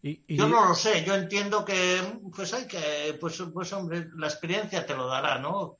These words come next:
Speaker 2: Tú acabarás pensando si te ha compensado o no, ¿no?
Speaker 1: Y Gonzalo, hablaste antes un poco del teléfono.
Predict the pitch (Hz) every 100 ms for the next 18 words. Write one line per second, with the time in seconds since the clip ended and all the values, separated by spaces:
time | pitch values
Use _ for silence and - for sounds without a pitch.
0 | _ 151 135 127 135 135 143 131 139 131
1 | 147 143 117 131 135 143 143 - 127 135
2 | 165 139 131 151 131 170 _ _ _ -
3 | 135 151 - 147 143 147 202 220 104 -
4 | 135 175 - 214 196 190 196 196 190 180
5 | 180 170 165 185 190 196 220 -